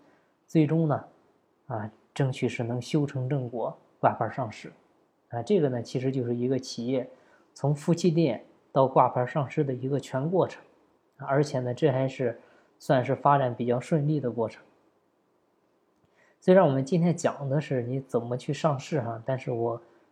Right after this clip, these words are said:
个人还是觉得我们做企业的话，<clears throat> 不要把上市作为终极目标啊。很多上市后的企业它是越做越烂的啊，到最后退市的也不少。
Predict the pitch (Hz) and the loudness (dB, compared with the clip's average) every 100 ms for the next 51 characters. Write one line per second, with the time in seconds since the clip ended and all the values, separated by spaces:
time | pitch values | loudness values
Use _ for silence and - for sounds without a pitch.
0 | _ - 147 127 123 127 123 - 120 123 | _ 6 6 6 0 -2 -4 -4 -6 -4
1 | 120 110 117 120 _ _ _ - 165 - | -6 -6 -8 -10 _ _ _ 4 4 4
2 | - 127 156 123 - 117 - _ - 165 | -4 -2 -2 -2 -2 -6 -6 _ 2 4
3 | 139 - 160 185 139 - 127 - 156 131 | 4 2 6 6 6 2 -2 0 -2 -2
4 | - 156 143 _ _ _ _ _ 147 135 | -6 -8 -8 _ _ _ _ _ 4 4
5 | 139 143 135 139 123 127 139 - _ _ | 2 0 0 -4 -4 -4 -4 -8 _ _
6 | _ _ 120 110 - 123 123 127 190 269 | _ _ -8 -8 -4 -4 -2 0 2 0
7 | - _ _ _ _ _ _ _ - - | -6 _ _ _ _ _ _ _ 4 8
8 | 170 160 165 147 139 131 131 - 120 123 | 8 6 0 2 2 0 -4 -10 -4 -4
9 | 120 151 139 151 185 170 131 156 139 147 | -2 0 2 2 2 0 2 0 0 0
10 | 165 120 - _ _ _ _ _ _ _ | -2 -4 -12 _ _ _ _ _ _ _
11 | 113 110 - 156 170 160 165 - 165 - | -14 -14 -2 2 4 2 2 2 0 0
12 | 135 120 123 - - 127 | -2 -2 -4 -8 -8 -8